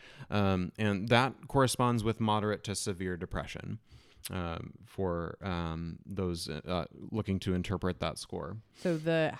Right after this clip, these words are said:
Speaker 2: higher the score, the worse depression?
Speaker 1: Correct. But I, I believe the cutoff,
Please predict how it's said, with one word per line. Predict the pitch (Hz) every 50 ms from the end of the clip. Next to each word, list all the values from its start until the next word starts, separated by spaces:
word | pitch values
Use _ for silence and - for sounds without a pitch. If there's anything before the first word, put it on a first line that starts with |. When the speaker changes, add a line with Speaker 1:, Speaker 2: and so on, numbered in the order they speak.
| - -
Speaker 2:
higher | - 165 160 165 175 175
the | 170 180 175
score, | - - - - 175 170 175 170 175 175 175 170 165
the | 160
worse | 151 147 147 143 147 -
depression? | - 151 - - 147 147 - - 170 180 180 175 -
Speaker 1:
Correct. | - - 127 113 107 90 73 - - - - 127 110
But | 104 117 110 110 - -
I, | - 110 107 -
I | 110 113
believe | 101 117 117 117 139 160 165 147 131
the | 139
cutoff, | 131 - 127 120 113 113 110 107 107 95